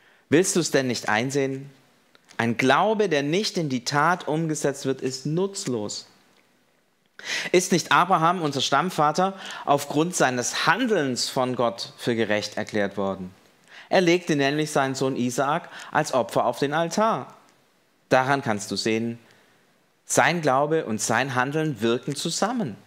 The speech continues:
Erst das Handeln bringt den Glauben zum Ziel.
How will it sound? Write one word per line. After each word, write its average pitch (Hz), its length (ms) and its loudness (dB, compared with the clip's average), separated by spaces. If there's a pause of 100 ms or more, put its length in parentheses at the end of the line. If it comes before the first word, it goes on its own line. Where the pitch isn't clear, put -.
(560)
Erst 226 320 2
das - 220 -4
Handeln 185 400 2
bringt 185 360 -2
den 151 160 -2
Glauben 170 380 0
zum 165 320 -2
Ziel. 233 560 -2